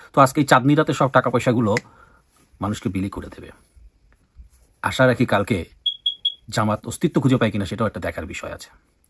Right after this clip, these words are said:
আর যদি হয়ও, তাহলে বুঝতে হবে সেই ইলেকশন ইঞ্জিনিয়ারিং যার কথা সবাই বলছেন।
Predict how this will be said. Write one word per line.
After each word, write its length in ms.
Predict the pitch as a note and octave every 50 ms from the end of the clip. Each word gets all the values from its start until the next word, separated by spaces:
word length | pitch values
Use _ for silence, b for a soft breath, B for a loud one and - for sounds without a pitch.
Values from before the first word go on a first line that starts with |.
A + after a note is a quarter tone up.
| _ _ _ _ _ _ _ _ _ _ _ _ B B B B B B
আর 80 | F#2 G2+
যদি 180 | C#3+ C#3 D3 C3
হয়ও, 360 | - - C3+ D#3 D#3 G#2+ F#2
তাহলে 220 | - A2 A#2+ A2
বুঝতে 280 | G2+ C3+ C3+ - - A2+
হবে 140 | A#2+ A2 G2+
সেই 200 | - - D3+ C3+
ইলেকশন 280 | A#2+ A#2+ - - A#2+
ইঞ্জিনিয়ারিং 420 | G#2+ G#2 G#2 G#2 G#2 G2+ F2 G#2 C#3 b b b b b b b
যার 180 | - - G2 F#2+
কথা 260 | - G#2 F#2+ - A#2+
সবাই 300 | - - - A#2+ G#2+ G2
বলছেন। 340 | E2+ - D#2+ - - -